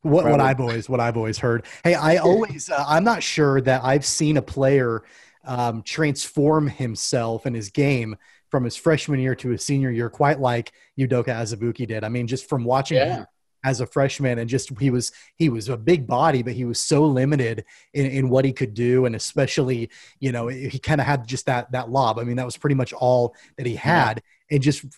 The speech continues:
Speaker 1: you know, developing into the player that he became, you know, his, his senior year, and then getting drafted in the first round. Um, I would imagine that, you know, not just, you know, Coach Self, but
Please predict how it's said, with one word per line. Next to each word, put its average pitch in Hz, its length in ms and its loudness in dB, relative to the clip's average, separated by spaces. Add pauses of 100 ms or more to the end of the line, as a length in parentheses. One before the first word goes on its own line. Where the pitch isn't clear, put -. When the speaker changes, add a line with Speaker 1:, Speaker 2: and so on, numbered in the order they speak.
(240)
Speaker 1:
you 139 220 -2
know, 135 80 2
developing 135 720 2
into 139 720 2 (320)
the 135 100 -2
player 147 460 2
that 120 140 -2
he 139 180 -2
became, 127 520 0
you 120 120 -2
know, 117 80 -4
his, 117 300 0
his 123 220 -4
senior 135 380 0
year, 120 380 0 (240)
and 127 100 -2
then 127 80 0
getting 123 240 0
drafted 123 380 0
in 117 60 -4
the 107 60 -6
first - 360 -6
round. 117 340 -2 (340)
Um, 123 280 2
I 147 120 4
would 156 160 4
imagine 123 680 0
that, 117 340 0 (100)
you 131 120 -4
know, 117 100 -2
not 147 300 2
just, - 360 -4
you 139 140 -6
know, 113 240 -6 (160)
Coach 131 180 0
Self, 117 400 0
but 120 220 0